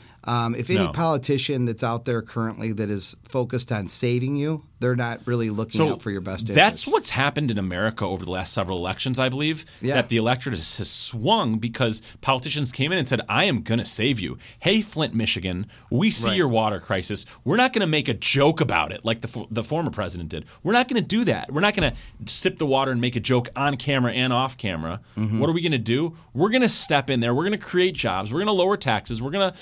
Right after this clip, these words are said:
Speaker 2: uh, help real estate professionals. We're gonna incentivize commerce. We're gonna do all these things to save you,"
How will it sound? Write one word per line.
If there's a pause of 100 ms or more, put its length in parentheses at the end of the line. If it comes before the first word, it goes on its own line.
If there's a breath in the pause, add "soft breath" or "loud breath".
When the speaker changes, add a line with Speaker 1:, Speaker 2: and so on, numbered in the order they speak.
(180 loud breath)
Speaker 2:
uh,
help
real
estate
professionals. (240 loud breath)
We're
gonna
incentivize
commerce.
We're
gonna
do
all
these
things (240 loud breath)
to
save
you,"